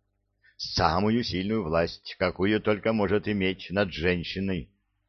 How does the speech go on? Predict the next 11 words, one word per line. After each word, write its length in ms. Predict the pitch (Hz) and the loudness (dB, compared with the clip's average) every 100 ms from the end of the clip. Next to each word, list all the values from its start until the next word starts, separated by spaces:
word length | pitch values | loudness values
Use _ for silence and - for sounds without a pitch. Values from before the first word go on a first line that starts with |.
| _ | _
Власть 600 | 71 80 78 87 - - | -6 0 2 0 -2 -8
любви. 560 | 90 76 60 110 113 - _ _ _ _ _ _ _ _ _ _ _ _ _ | -8 -8 -2 0 0 -6 _ _ _ _ _ _ _ _ _ _ _ _ _
Как 200 | - 110 | 0 2
вы, 220 | 117 131 123 | 4 4 6
вероятно, 720 | 110 113 117 113 113 113 - _ _ - | 6 8 8 4 2 0 0 _ _ -16
слышали, 720 | - 120 151 139 135 135 135 | -4 2 2 2 0 2 0
этот 380 | 123 110 - 110 | 4 4 4 -4
человек 560 | - 110 120 151 139 80 | 0 0 2 2 0 0
необычайно 680 | 90 98 104 151 160 147 | 0 0 0 0 0 -2
хорош 540 | 135 147 131 123 - - | 0 0 2 -2 -2 -6
собой. 480 | 73 67 60 58 | -6 -4 -6 -6